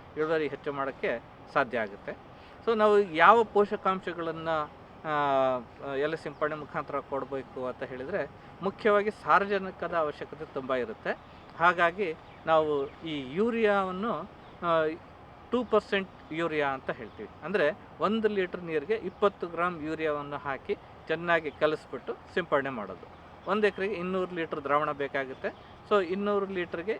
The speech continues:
ಎರಡು ಕೆಜಿಯಷ್ಟು ಯೂರಿಯಾವನ್ನು ಹಾಕಿ ಕಲಿಸ್ಬಿಟ್ಟು ಅದನ್ನ ಎಲೆ ಮೇಲೆ ಸಿಂಪಡಣೆ ಮಾಡ್ಬೇಕಾಗುತ್ತೆ. ಅದ್ರ ಜೊತೆಗೆ ನಾವು ಯೂರಿಯಾ ಇಲ್ದೆ ಹೋದ್ರೆ ಡಿ ಎ ಪಿನೂ ಹಾಕ್ಬೋದು. ಡಿ ಎ ಪಿಯಲ್ಲಿ ನಮ್ಗೆ ಸಾರಜನಕ ಮತ್ತೆ ರಂಜಕ ಎರಡು ಪೋಷಕಾಂಶಗಳು ಸಿಗುತ್ತೆ.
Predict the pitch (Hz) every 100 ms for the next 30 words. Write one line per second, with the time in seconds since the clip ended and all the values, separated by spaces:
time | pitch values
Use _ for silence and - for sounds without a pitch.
0 | - 156 160 - 156 143 143 - - 196
1 | - 143 147 139 135 131 131 135 135 -
2 | - - - - 160 165 - 160 143 196
3 | 294 - 147 202 - 143 151 143 143 165
4 | - 160 139 131 147 143 110 101 98 95
5 | 90 - - - - - - 170 202 185
6 | 202 202 196 208 208 - - 165 170 170
7 | 165 190 190 190 185 180 - - 170 180
8 | 180 165 147 156 170 - - 143 190 202
9 | 196 196 196 202 135 - 107 98 - 143
10 | 202 202 208 190 202 190 185 180 - 156
11 | 185 190 202 196 240 220 - 247 - -
12 | - 170 180 151 - 120 165 208 208 180
13 | 180 - 160 160 151 139 127 110 - 139